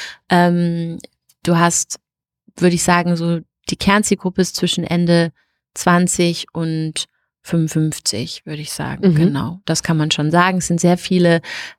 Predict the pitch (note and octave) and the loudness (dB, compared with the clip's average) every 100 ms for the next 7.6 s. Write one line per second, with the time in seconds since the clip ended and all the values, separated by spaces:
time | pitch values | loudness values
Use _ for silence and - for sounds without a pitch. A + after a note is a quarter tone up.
0 | - E3+ - A#3 D#3+ C#3+ D3+ - - E3 | -2 -2 2 0 2 2 2 0 -2 -2
1 | D#3+ E3 - F3+ F3+ F#3 G#3 - F3 - | -2 -2 0 0 0 0 0 0 -2 -4
2 | - E3+ D#3+ D#3+ D#3+ - E3+ E3+ F3 - | -6 -2 0 0 -2 -2 0 0 -2 0
3 | F3 F3 F3+ F3 E3+ - E3 E3 E3 - | 2 4 4 2 0 0 2 2 0 -4
4 | - - _ F3 E3 D#3+ D#3+ D#3 D#3 D3 | -16 -18 _ 0 0 0 -2 -4 -6 -10
5 | _ _ _ _ _ _ - - F3 F3+ | _ _ _ _ _ _ -12 -4 0 2
6 | F3 - - - _ _ - F3 F#3+ F3 | 0 -4 -12 -20 _ _ -4 0 0 0
7 | E3+ F3 - F#3 F3+ | -2 -2 -2 -4 -6